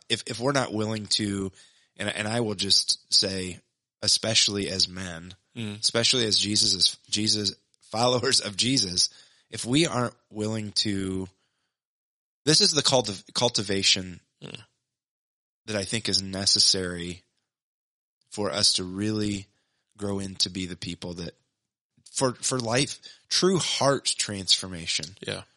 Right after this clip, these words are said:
Speaker 1: renewal of our minds to become who God's designed us to be. And all this other stuff that we just talked about for the last m-, minute and a half is the stuff that
Speaker 2: Yeah.
Speaker 1: has been lied to us, is the stuff that we were born,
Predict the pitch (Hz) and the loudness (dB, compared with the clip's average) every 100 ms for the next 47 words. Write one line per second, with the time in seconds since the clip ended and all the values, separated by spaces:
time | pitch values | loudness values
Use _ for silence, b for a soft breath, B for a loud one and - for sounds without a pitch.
0 | _ 120 120 113 131 143 139 127 117 113 | _ 2 2 4 4 4 4 4 2 -2
1 | 101 107 95 80 90 - - b b b | -4 -6 -6 -8 0 2 2 b b b
2 | - 107 107 - 120 120 107 110 98 95 | -6 -4 -2 0 -2 -2 -4 -6 -6 -6
3 | 95 92 - 90 92 90 107 92 - 71 | -6 -4 -2 0 -2 -4 -2 0 0 -2
4 | 57 55 b b b 104 110 117 127 123 | -14 -18 b b b -6 0 4 4 4
5 | - 110 123 143 - 98 - - 104 143 | 2 2 2 4 4 2 -4 -4 0 4
6 | 143 - 117 113 104 101 - 101 98 - | 4 4 0 0 -6 -4 -6 -4 0 0
7 | - B B B - - 117 _ _ _ | 0 B B B -20 -16 -16 _ _ _
8 | 127 120 113 104 - 139 87 90 - - | -4 0 0 0 -2 -2 -2 -6 -8 -10
9 | _ _ _ _ _ _ _ _ _ b | _ _ _ _ _ _ _ _ _ b
10 | b b _ _ _ _ - 123 110 110 | b b _ _ _ _ 0 2 2 4
11 | - 120 120 - 101 98 92 - 123 113 | 4 2 0 0 0 -2 -6 2 2 2
12 | 107 107 95 95 120 143 160 151 151 165 | 2 0 0 0 2 2 2 2 2 4
13 | - - B B 104 101 101 - 110 104 | 4 2 B B -2 2 4 4 2 0
14 | - 92 - 110 101 90 90 110 127 135 | -2 -4 -2 -2 -2 -4 -4 -2 -2 -2